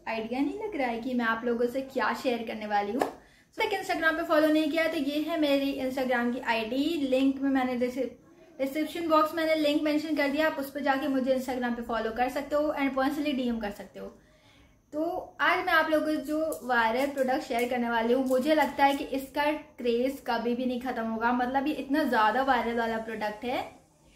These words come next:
आप जैसे कि मैंने, मतलब, शायद टू थाउजेंड ट्वेंटी वन में, ट्वेंटी टू में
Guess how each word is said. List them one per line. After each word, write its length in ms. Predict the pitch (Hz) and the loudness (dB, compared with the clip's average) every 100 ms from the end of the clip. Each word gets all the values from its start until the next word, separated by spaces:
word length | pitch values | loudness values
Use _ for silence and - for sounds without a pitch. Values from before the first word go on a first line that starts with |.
| _ - _ | _ -20 _
आप 320 | 262 294 294 285 | 4 4 2 -2
जैसे 440 | 302 254 269 294 | -2 2 0 0
कि 460 | 294 285 294 285 - - 247 | -6 -8 -8 -8 -12 -14 -4
मैंने, 320 | 269 269 311 | 2 4 4
मतलब, 360 | 311 294 302 311 | 4 2 2 0
शायद 420 | - 247 262 277 | 0 2 2 0
टू 160 | 269 | -2
थाउजेंड 440 | 277 285 254 277 277 | 2 2 4 2 2
ट्वेंटी 320 | 262 247 254 | 2 0 -2
वन 240 | 233 226 | -2 0
में, 480 | 240 240 240 240 240 | 2 2 2 2 0
ट्वेंटी 340 | 240 226 226 233 | 0 -2 -4 -4
टू 240 | 240 240 | -2 0
में 460 | 240 240 247 262 | 0 0 -2 -6